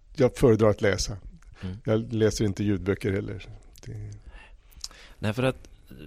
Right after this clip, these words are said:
Speaker 2: det, dels har vi den utvecklingen med poddar. Jag, jag tror det också. Men, men kanske det här med videoformatet också kommer
Speaker 1: Ja.
Speaker 2: mer.
Speaker 1: Kan mycket väl vara så. Ja, då.
Speaker 2: Det blir som en fandom-tv-kanal.
Speaker 1: Ja. <laughs> Jo då.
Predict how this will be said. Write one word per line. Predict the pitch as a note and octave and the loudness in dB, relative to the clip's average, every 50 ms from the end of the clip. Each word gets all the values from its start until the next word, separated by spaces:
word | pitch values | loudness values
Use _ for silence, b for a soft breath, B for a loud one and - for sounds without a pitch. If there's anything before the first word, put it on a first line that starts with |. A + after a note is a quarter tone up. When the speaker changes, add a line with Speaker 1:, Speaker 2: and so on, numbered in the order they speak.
| D2+ F#2 A#2 | -10 -6 -4
Speaker 2:
det, | B2+ - - | -4 -2 0
dels | B2+ D3 D3+ D3 C#3 | 2 2 2 4 4
har | D#3+ D#3 | 4 6
vi | D3 D3 | 6 8
den | C#3+ C#3 B2+ B2+ | 8 6 6 4
utvecklingen | B2 - G2 F#2 - G2+ | 2 -2 -4 -6 -4 -2
med | G#2 G2+ - | -2 -2 -2
poddar. | - A2 - - - | -2 -4 -4 -2 -2
Jag, | E2 - C3 | 0 0 0
jag | B2+ C3 - | 0 -2 -4
tror | - - D#3+ - | 2 8 8 8
det | G#2 G2 | 8 8
också. | G#2+ - - - C#2+ D2 | 4 2 0 -2 -2 0
Men, | G2+ A#2 A#2 - | 0 -2 -2 -2
men | - A#2+ C3 C3+ | -2 -2 -2 -2
kanske | - - D3+ C#3+ C3 - D3+ C#3+ | 2 2 2 2 2 -2 -4 -4
det | C#3 | -4
här | C3+ C#3+ | -4 -2
med | C#3 C#3+ C3+ | -2 -2 -2
videoformatet | C#3 C3 B2+ A#2 A2 A2+ A2 F#2+ - G#2+ F#2+ F#2+ G#2 B2 D#3 - - - | -2 -4 -4 -4 -4 -4 -4 -4 -2 -4 -2 -2 -2 -4 -4 -6 -6 -6
också | C3+ C#3+ - - - C#3 | -6 -6 -4 -6 -6 -6
kommer | - - D3+ C#3+ F#3 A2 | -6 -6 -6 -2 0 -2
Speaker 1:
Ja. | F#2+ - | -2 -2
Speaker 2:
mer. | F#2 F#2 D2 A#1 - - - - - - - - - | -2 -4 -4 -4 -4 -8 -10 -12 -14 -14 -14 -6 0
Speaker 1:
Kan | - C3 B2+ | 2 4 6
mycket | C3 A2 B2 A#2+ | 6 6 6 6
väl | B2+ B2+ | 6 6
vara | A2 G2+ F2+ | 6 4 2
så. | - G#2 G2 G2 F#2 - - | 0 -2 -6 -6 -8 -8 -4
Ja, | - G#2 G2 | -2 0 2
då. | G2 G2 F#2 F#2+ F#2 - - - - | 2 0 -2 -6 -10 -14 -16 -18 -16
Speaker 2:
Det | - G2+ | -14 -8
blir | G#2 G#2 | -4 -2
som | - F#2+ | -2 -2
en | G2 F#2+ | -4 -6
fandom-tv-kanal. | - - C3 A#2 G#2 G2+ F#2 F#2+ F2+ F2+ E2+ - - G2+ F#2 F2 F2+ - - F#2 F#2 G2+ C3+ B2 D#2+ D2+ - - - - | -8 -4 -4 -2 -2 -2 -2 -2 -2 -4 -6 -8 -6 -6 -6 -6 -8 -8 -8 -10 -10 -8 -10 -10 -12 -14 -16 -14 -6 0
Speaker 1:
Ja. | A#2+ A2+ G#2+ G#2+ G#2+ A2+ A#2 A#2+ | 2 4 4 4 4 2 0 -2
<laughs> | B2 A#2 - - - - - - - - - - - - - - - - - - B B B B B B B B B B B B B B B B B B B B B | -4 -8 -10 -8 -10 -6 -4 -4 -4 -2 2 2 0 2 0 -6 -8 -8 -8 -16 B B B B B B B B B B B B B B B B B B B B B
Jo | - C3 C3+ D3+ F3 | 6 8 10 10 10
då. | E3+ B2+ G2+ G#2 G2+ | 10 8 6 4 0